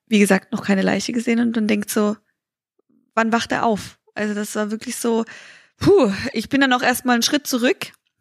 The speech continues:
hab meine Cola aus dem Rucksack genommen, weil ich mir gedacht hab, ich, ich, also ich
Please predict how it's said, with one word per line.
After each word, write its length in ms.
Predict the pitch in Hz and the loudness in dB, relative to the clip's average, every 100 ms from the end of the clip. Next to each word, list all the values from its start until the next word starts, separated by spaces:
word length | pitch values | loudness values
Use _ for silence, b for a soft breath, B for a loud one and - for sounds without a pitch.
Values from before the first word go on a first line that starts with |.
| - | 0
hab 160 | 302 262 | 0 2
meine 200 | 233 220 | 0 0
Cola 340 | - 247 233 | 2 4 4
aus 120 | 190 | 2
dem 80 | 208 | -2
Rucksack 340 | 208 - 220 226 | -4 -2 -2 0
genommen, 220 | 220 220 | -2 0
weil 80 | 214 | -2
ich 100 | 220 | -2
mir 60 | |
gedacht 260 | 214 208 - | -4 -4 -4
hab, 140 | 220 - | -4 -4
ich, 160 | - - _ _ - | -10 -14 _ _ -12
ich, 160 | 240 - | -4 -2
also 160 | 202 208 | -2 -2
ich 200 | - | -4